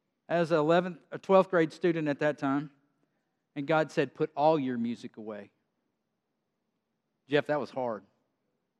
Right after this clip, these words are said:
That was really hard. But I did it for a season, and God allowed me to bring some of that back in, of course. But there are times now when I'm driving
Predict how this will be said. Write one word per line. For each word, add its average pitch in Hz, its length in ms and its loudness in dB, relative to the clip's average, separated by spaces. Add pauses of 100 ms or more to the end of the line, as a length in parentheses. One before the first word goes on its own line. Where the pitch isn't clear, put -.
(760)
That 147 80 0
was 131 140 -2
really 127 220 -2
hard. 113 320 -4 (2250)
But 131 80 0
I 135 80 2
did 143 220 4
it 127 180 -4 (1500)
for 135 120 -2
a 131 60 -4
season, 120 520 -6 (880)
and 120 80 -12
God 127 160 2
allowed 131 260 2
me 135 80 -2
to 120 80 -8
bring 123 220 -6
some 127 200 -6
of 123 40 -6
that 123 140 -6
back 120 260 -6
in, 123 140 -6
of 110 120 -16
course. 120 340 -14 (1160)
But - 120 -16
there 175 200 2
are 143 60 -2
times 151 520 -2
now 147 520 -2 (1000)
when 143 160 2
I'm 156 140 2
driving 156 640 0